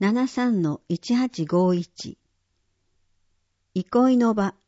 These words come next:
映画会。開催日時、場所。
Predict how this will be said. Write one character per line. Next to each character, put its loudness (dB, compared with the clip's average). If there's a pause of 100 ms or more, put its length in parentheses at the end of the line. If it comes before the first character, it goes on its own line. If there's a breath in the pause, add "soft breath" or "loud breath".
映 4
画 0
会。 -6 (840)
開 0
催 -2
日 0
時、 -8 (340)
場 -4
所。 -6